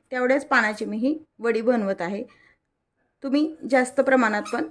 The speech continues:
बनवू शकता, पण पद्धत हीच वापरावी. म्हणजे यामुळे काय होतं, पानं पण बारीक चिरल्या जातात व झटपट ही आलू वडी तयार होते. पानं आपण कट करून घेतले, जर हवे असतील तर पुन्हा याला आपण असे कट मारून घ्यायचे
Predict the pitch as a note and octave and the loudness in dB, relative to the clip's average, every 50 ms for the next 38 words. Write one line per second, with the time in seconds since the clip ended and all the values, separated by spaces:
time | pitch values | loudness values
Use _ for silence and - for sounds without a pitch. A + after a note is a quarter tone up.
0 | - _ A#3 A3+ A#3+ A#3 A3 A3 A3+ - G#3 G3+ - _ - D4+ D#4 - - _ | -10 _ -6 -4 -4 -4 -4 -6 -6 -6 -8 -8 -8 _ -18 -18 -18 -18 -20 _
1 | _ _ _ _ _ _ _ _ _ _ _ _ _ _ - C4 C#4+ C4+ D4 D4+ | _ _ _ _ _ _ _ _ _ _ _ _ _ _ -4 -2 0 2 2 2
2 | C4 C#4 D#4 D#4 D#4 D#4+ D#4 D#4 D#4+ D4+ B3 A3+ - - G#3+ G3+ G#3+ C#4 G#4 - | 4 2 2 2 4 2 2 4 4 2 2 2 2 -2 -4 -4 -4 -4 -6 -8
3 | - _ _ _ _ _ _ _ - A#3 A#3 C4+ C4+ C4+ - - - - - - | -12 _ _ _ _ _ _ _ -8 -4 -2 -2 -2 -4 -8 -20 -20 -20 -20 -6
4 | - B3 C4 C4+ C#4 C#4+ D4 D#4 D#4+ D#4+ D#4 D4+ C4 A#3+ A#3+ B3 B3 B3 - B3+ | 0 2 4 4 6 4 4 4 4 6 6 6 6 4 2 0 0 2 2 2
5 | B3 B3 B3 A#3+ C#4 C#4 C#4 C4+ C4 A#3+ A#3+ B3+ B3+ - - D4+ C#4 A#3+ C4 C4 | 4 4 2 2 2 4 4 6 6 4 4 2 0 0 2 2 4 4 4 4
6 | C#4 C#4 C4 B3+ A#3+ A#3+ B3 B3 - _ - A3 A#3+ G#3+ B3+ C#4+ C#4 - - C4 | 6 6 4 4 2 -2 -4 -6 -10 _ -10 -8 -4 0 0 0 0 2 0 0
7 | B3+ B3+ B3+ C4 B3 A3 A3 A3 A3+ A3+ G#3+ A3 D4 F#4 - - _ _ _ _ | 0 2 0 0 2 2 2 2 0 0 -2 -2 -4 -6 -8 -12 _ _ _ _
8 | A#3 G#3+ F3+ F3+ F3 F#3+ F#3 F3+ - - - _ - - - _ _ _ _ _ | -6 -4 -4 -4 -4 -6 -10 -12 -16 -20 -20 _ -20 -20 -20 _ _ _ _ _
9 | _ _ _ _ D4+ D4+ D4+ D4+ D4 D4 - C#4+ D4 D4 - D4 C#4+ C#4+ - - | _ _ _ _ -20 -16 -14 -14 -14 -14 -14 -14 -14 -8 -6 -6 -6 -6 -4 -4
10 | C4+ C4 C4+ C#4 C4+ C#4+ C#4 - - F#3 G3+ G3+ G3+ B3+ B3 B3+ B3+ B3 C4+ C4+ | -4 -2 -2 0 0 0 0 -2 -4 -10 -8 0 2 2 2 4 4 4 4 4
11 | C4 C#4 C4+ - C4 B3+ B3+ B3 - B3+ - C4 B3+ B3 A#3+ A#3+ A#3 A#3 A3 G#3+ | 4 4 0 -2 -6 -8 -8 -10 -12 -16 -14 -8 -4 -2 -2 0 0 0 -2 -2
12 | A3 G3+ G3 A3 G#3+ - A#3+ - - _ _ _ _ _ _ _ - A#3 A3+ A3 | -2 -4 -6 -6 -6 -8 -10 -10 -12 _ _ _ _ _ _ _ -10 -8 -8 -6
13 | - G#3 F#3+ F3+ D#3+ D#3+ D#3+ D#3 D#3+ D3 C#3+ - - | -4 -4 -2 -2 -2 -4 -4 -4 -4 -6 -8 -10 -16